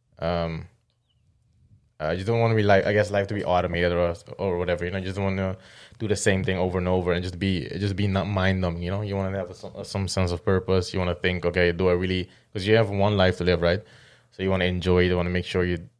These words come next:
you take it, you do, you live it to the max, you do it to the fullest. So you do want to, I guess, think about it in the sense of, do I really wanna do this same routine for the rest of my life? Do I wanna switch it up? I'm truly happy. What am I doing now? Or do, or would I prefer to do this or do that?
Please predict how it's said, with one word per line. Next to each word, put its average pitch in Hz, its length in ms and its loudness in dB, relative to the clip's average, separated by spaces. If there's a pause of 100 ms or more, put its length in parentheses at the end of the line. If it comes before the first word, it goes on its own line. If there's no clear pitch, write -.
(360)
you 101 120 -4
take 92 280 -2
it, 82 200 -2
you 92 140 -6
do, 90 500 -4
you 98 200 -2
live 95 160 0
it 92 80 -4
to 104 60 0
the 92 60 -2
max, 90 240 0
you 92 60 -8
do 90 80 -2
it 87 40 -4
to 87 60 -6
the 90 100 -2
fullest. - 440 0 (440)
So - 100 -10
you 98 140 0
do 107 160 4
want 107 220 4
to, 87 100 2
I 92 60 2
guess, 87 260 0
think 87 220 -4
about 82 260 2
it 82 60 -2
in 85 100 -2
the 85 60 -4
sense 85 280 -6
of, 82 260 -6 (500)
do 92 140 -2
I 92 40 4
really 92 200 0
wanna 90 180 0
do 87 180 -2
this 85 180 -2
same - 760 -2
routine 92 360 -2
for 90 100 -4
the 85 60 -2
rest 85 180 -2
of 95 60 -4
my 98 80 0
life? 98 240 2
Do 95 100 -6
I - 40 -6
wanna 82 160 -4
switch 82 200 -8
it 85 80 -2
up? 85 120 0
I'm 82 120 -4
truly 82 260 -6
happy. 85 280 4
What 101 140 0
am 101 100 0
I 101 100 2
doing 101 240 -2
now? 104 220 0
Or 90 140 0
do, 87 280 -2 (260)
or 95 120 -4
would 92 140 0
I - 20 -4
prefer 92 260 -4
to 85 140 -2
do 87 100 -4
this 87 220 0
or 82 60 -4
do 87 200 -2
that? 90 360 -2